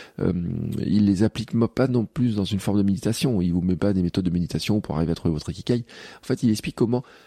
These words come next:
tous les jours, en faisant quelque chose, hein, on est vraiment dans l'action de faire des choses. Alors, euh, bien sûr, lui, après, il le voit avec... Euh, il y a un truc, c'est, euh, se lever tôt le matin, par exemple, euh, travailler dessus dès le matin, euh, vraiment à la manière,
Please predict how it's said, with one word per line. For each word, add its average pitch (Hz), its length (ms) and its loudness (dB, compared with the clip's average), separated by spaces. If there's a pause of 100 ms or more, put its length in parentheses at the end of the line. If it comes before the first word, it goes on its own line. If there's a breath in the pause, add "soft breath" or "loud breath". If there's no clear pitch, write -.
(260 loud breath)
tous 151 160 2
les 147 100 8
jours, 120 380 2 (360)
en 98 100 0
faisant 131 360 2
quelque 107 260 0
chose, 113 340 -2 (260)
hein, 92 180 0
on 87 140 2
est 98 60 4
vraiment 117 300 2
dans 95 160 2
l'action 104 500 0
de 101 100 2
faire 92 240 -4
des 92 80 2
choses. 107 300 -2 (300 loud breath)
Alors, 95 340 2
euh, 87 320 2
bien 78 640 -4
sûr, 113 240 0
lui, 110 280 4
après, 117 340 0
il 90 160 2
le 90 60 2
voit 98 380 0 (360 loud breath)
avec... 98 360 0
Euh, 90 120 2
il 95 60 0
y 95 40 2
a 95 80 4
un 92 60 4
truc, - 260 -2
c'est, 92 200 0
euh, 87 140 0
se - 160 0
lever 98 160 4
tôt 101 140 0
le 92 60 2
matin, 95 380 2
par 85 160 0
exemple, 92 480 0
euh, 82 60 0 (260 loud breath)
travailler 92 320 2
dessus 107 280 -2
dès 95 140 0
le 87 60 -4
matin, 95 480 0
euh, 82 60 0 (160)
vraiment 110 320 0
à 90 80 2
la 85 80 0
manière, 104 380 0